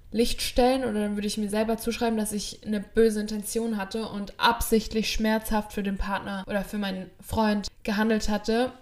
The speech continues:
Und so war nie meine Intention dahinter. Ich bin manchmal einfach ein bisschen naiv und bin in meiner verträumten Welt, sodass ich die Gefühle zwar irgendwie so wahrnehme, aber halt denke, dass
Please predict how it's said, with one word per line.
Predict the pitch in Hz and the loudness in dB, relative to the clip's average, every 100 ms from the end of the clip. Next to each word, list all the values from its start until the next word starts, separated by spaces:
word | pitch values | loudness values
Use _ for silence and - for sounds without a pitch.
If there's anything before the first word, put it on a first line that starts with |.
| - | -8
Und | 220 208 - - - 208 | -2 -2 -4 -14 -14 -6
so | 202 214 208 | 2 4 6
war | 214 | 4
nie | 208 202 196 196 - - - _ - | 4 2 -2 -4 -10 -20 -20 _ -4
meine | 208 208 | 2 2
Intention | 208 208 202 208 | 2 -2 -2 0
dahinter. | 208 190 190 190 190 190 | 0 0 -2 -2 -2 -2
Ich | 208 - | -4 -2
bin | 202 | -2
manchmal | 202 196 208 | 0 -2 -2
einfach | 196 190 | 0 0
ein | |
bisschen | - - 202 | 0 0 0
naiv | 190 - 214 214 - | 0 0 2 2 0
und | - 190 190 180 - | -4 -2 -2 -4 -8
bin | 208 233 233 226 208 | 8 10 10 6 4
in | |
meiner | 214 208 214 | 4 4 4
verträumten | 208 - 220 214 214 208 | 0 -2 -2 -2 -2 4
Welt, | 208 247 269 | 6 6 4
sodass | 220 220 208 | -2 -4 -4
ich | 202 - - - _ _ _ | -4 -6 -8 -14 _ _ _
die | 208 220 208 | -10 -6 -2
Gefühle | 220 - 247 233 220 208 | -2 0 2 4 4 2
zwar | - - 208 196 | -4 2 4 4
irgendwie | 214 208 | 2 -2
so | 202 202 196 | -2 -4 0
wahrnehme, | 214 277 302 311 294 269 | 0 2 0 0 0 0
aber | 214 220 | 0 0
halt | 220 220 | 0 0
denke, | 214 220 | 0 0
dass | 220 208 - - | -2 -2 -4 -8